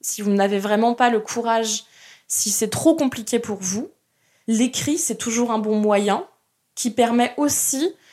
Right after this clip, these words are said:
d'avoir plus de temps pour réfléchir à vos tournants de phrases. Aussi, une forme de minimalisme, comme un numéro de téléphone sur un bout de nappe en papier ou sur un bout de serviette qui traîne dans le bar, marche aussi en fait.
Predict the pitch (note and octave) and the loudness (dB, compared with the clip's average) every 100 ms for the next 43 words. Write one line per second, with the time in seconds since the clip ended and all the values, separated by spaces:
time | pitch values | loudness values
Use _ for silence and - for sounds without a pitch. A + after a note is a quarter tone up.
0 | _ - A3+ G#3+ A3+ A3+ - - C#4+ D#4 | _ 2 4 6 4 2 -8 -2 4 6
1 | F4 D4+ D4+ D#4+ D#4+ C#4+ A3+ C4 C4 B3+ | 4 2 0 -2 -2 -2 -2 -4 -4 -4
2 | - - C4+ D#4 G#3+ - _ - A3 A#3 | -2 -2 -2 -4 -6 -12 _ 0 2 2
3 | A#3 A#3 A3 A3+ A#3 G3 F3+ - _ _ | 0 2 2 2 0 -2 -2 -4 _ _
4 | _ _ _ _ _ _ _ _ _ G#3+ | _ _ _ _ _ _ _ _ _ -2
5 | G3+ - A3+ G#4+ _ _ _ _ _ A3+ | 0 0 -2 -6 _ _ _ _ _ -2
6 | G#3+ G3+ G3+ G3+ - A#3+ B3 A3+ A3 A#3+ | 2 4 6 4 6 6 6 4 6 8
7 | B3+ A#3+ A#3 D#4+ - A3 - _ _ - | 6 6 4 0 -4 -6 -12 _ _ -2
8 | A3 G#3 A3 B3+ C4 C4 C4 A#3 G#3+ - | 0 2 2 4 4 0 0 0 0 0
9 | A#3+ A#3+ - G3+ F#3 G3 B3 A3 G#3+ A3 | -2 -2 -2 -2 -2 -2 -2 0 2 2
10 | A3+ A3 G3+ G3+ - G#3+ G#3+ G3 F3 E3+ | 2 -2 -2 -4 -2 0 0 0 -4 -6
11 | - F#3 F#3 F#3 G#3 A3 F#3+ F#3 E3+ E3+ | -6 -4 -2 -2 -4 -6 -4 -4 -4 -4
12 | - G#3+ G3+ A3+ A3+ - - - A3 G#3+ | 0 0 2 0 0 -8 -10 -4 -2 0
13 | F#3+ F#3+ F3+ G3 C4 A3+ - - - _ | 0 0 2 4 4 2 -2 -10 -20 _
14 | G3 G#3 G3+ - A3+ - D4 A#3 F#3+ - | 2 4 4 0 -2 -2 0 -2 -2 -8
15 | - | -8